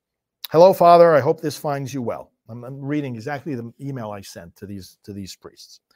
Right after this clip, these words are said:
Here's what I said. "One of the things I'm often asked to do is to lead a prayer on a phone conference call for the Catholics for Trump Coalition,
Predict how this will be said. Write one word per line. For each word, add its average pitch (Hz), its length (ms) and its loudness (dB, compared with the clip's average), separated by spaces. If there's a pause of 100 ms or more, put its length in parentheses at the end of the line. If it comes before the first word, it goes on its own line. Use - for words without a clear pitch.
(600)
Here's 175 200 2
what 170 100 6
I 135 60 4
said. 117 260 -8
"One 180 200 4
of 302 100 0
the 285 80 4
things 214 300 2
I'm 151 160 2
often 151 320 0
asked 127 360 -8
to 135 80 -8
do 85 420 -14
is 135 160 -6
to 175 120 0
lead 220 580 0
a 185 60 -2
prayer - 600 -8 (800)
on 160 180 8
a 147 60 4
phone 220 360 4
conference 156 600 -4
call 104 520 -8
for 135 140 -6
the 127 80 -8
Catholics 175 580 -4
for 202 200 -16
Trump 127 480 -12
Coalition, 127 640 -4